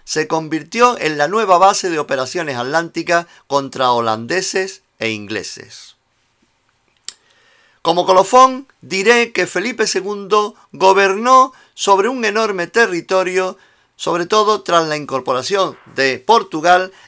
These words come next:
e hizo que los dominios hispánicos se extendieran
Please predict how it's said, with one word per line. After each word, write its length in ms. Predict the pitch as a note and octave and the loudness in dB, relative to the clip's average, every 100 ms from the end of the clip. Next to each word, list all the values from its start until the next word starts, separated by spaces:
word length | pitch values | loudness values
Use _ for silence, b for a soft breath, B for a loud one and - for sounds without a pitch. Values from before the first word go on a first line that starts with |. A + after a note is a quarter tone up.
| - | 2
e 100 | G#3+ | 2
hizo 540 | C4 - A#3+ B3 C4+ | 2 0 4 4 2
que 160 | - E3 | -4 -2
los 200 | D3+ B2+ | -2 0
dominios 600 | D3 G3+ A3 E3+ C#3 - | -2 0 -4 -4 -6 -8
hispánicos 800 | D3 C#3 - G#3 G#3 F#3+ G3+ G3+ b b | -14 -10 -2 -2 -2 -4 -4 -4 b b
se 200 | - F#3+ | -2 0
extendieran 920 | - - F3 E3+ A3 A#3+ A#3+ A#3+ A#3+ | -2 -6 -8 -6 -2 0 0 -2 -10